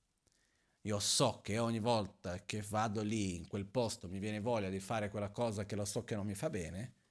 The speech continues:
prendo l'impegno di non andare più in quel posto, in quel contesto, di non fare più questa cosa piuttosto che quell'altra.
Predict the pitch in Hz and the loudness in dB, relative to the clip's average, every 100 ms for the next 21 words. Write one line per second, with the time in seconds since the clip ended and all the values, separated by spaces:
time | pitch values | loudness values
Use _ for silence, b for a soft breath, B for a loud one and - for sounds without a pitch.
0 | b b b - 123 101 101 131 143 - | b b b 2 4 4 2 -2 -2 -2
1 | 90 90 127 135 69 80 113 117 95 95 | 0 0 0 0 -2 -4 -2 0 2 2
2 | 101 92 92 92 90 90 - 90 - 95 | 2 2 2 0 -4 -4 -4 -4 -2 -2
3 | - 90 82 92 90 87 82 139 147 - | -2 -6 -4 -6 -4 -6 -2 0 0 0
4 | 107 92 90 - 92 92 92 92 92 95 | -2 -2 -2 -2 -2 -4 -8 -8 -8 -8
5 | - 98 95 87 92 - 90 - 87 90 | -2 -2 -2 -6 -8 -8 -10 -10 -12 -8
6 | 107 139 135 - 107 | -2 0 0 -4 -10